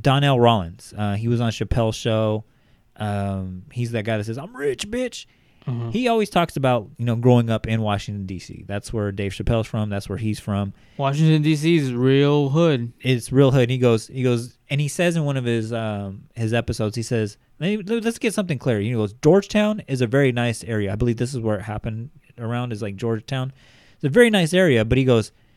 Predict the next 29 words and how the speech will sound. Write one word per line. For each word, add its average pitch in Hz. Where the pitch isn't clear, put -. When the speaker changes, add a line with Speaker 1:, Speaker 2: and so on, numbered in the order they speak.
Speaker 1:
"There's 269
nothing, 160
ev-, 135
there, 165
you're 175
no, 170
you're 233
not 277
safe 156
anywhere 127
in 104
Washington, 110
D 98
C." 92
And 90
he's 104
talking 110
to 107
his 98
co-host, 98
and 101
he's, 104
like, 101
giving 104
all 101
these 98
examples 101
and 101
whatnot. 107